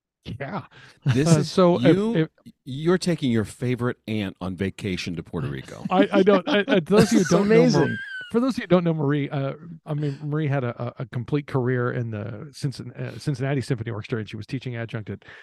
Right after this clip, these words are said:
Speaker 1: C C M, and then she actually came to teach at I U, and I'm the one, when she left I U to go teach at Rice, who got the job here. So I
Speaker 2: Mm.
Speaker 1: had never met her before. She calls me over the summer and, like, "Hey, I heard you got the job, blah, blah, blah, blah, blah." We chatted, and I thought, "I think we're friends now."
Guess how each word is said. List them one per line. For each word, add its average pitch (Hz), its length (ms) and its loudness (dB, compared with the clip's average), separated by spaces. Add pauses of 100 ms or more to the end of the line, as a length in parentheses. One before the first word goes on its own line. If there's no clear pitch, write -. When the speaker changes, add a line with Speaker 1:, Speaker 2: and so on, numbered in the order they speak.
(120)
Speaker 1:
C 135 160 -6
C 135 120 -8
M, 123 120 -6
and 131 80 -6
then 123 80 -8
she 185 180 -4
actually 165 220 -4
came 139 160 -4
to 117 60 -2
teach 120 220 -4
at 113 80 -4
I 107 120 -4
U, 117 420 0 (280)
and 131 180 -6 (220)
I'm 165 460 0
the 143 80 0
one, 143 320 0
when 131 140 -2
she - 260 -4
left 139 380 -4
I 127 100 -2
U 127 220 -2
to 131 80 0
go 123 100 0
teach 120 260 -2
at 110 60 -8 (100)
Rice, 135 540 0
who 139 100 -2
got 127 220 -4
the 123 80 -8
job 110 320 -10
here. 117 380 -2 (400)
So 175 160 4
I 175 160 4
Speaker 2:
Mm. - 20 6
Speaker 1:
had 214 120 4
never 160 180 6
met 151 300 4
her 147 140 2
before. 113 520 -8 (720)
She - 240 -4
calls 160 400 2
me 147 120 0
over 131 160 -2
the 113 100 -6
summer 123 460 -6 (160)
and, 120 400 -4
like, 117 180 -6 (300)
"Hey, 185 300 2
I 147 100 0
heard 139 180 0
you - 40 -14
got 139 140 -4
the - 40 -20
job, 117 260 -6
blah, 107 120 -6
blah, 107 140 -8
blah, 101 160 -12
blah, 110 100 -14
blah." 120 180 -8
We 117 120 -8
chatted, 117 420 -8
and 107 80 -12
I 107 40 -12
thought, 156 200 -4
"I 262 120 -2
think - 200 -10
we're 170 60 -8
friends - 320 -12
now." 117 120 -8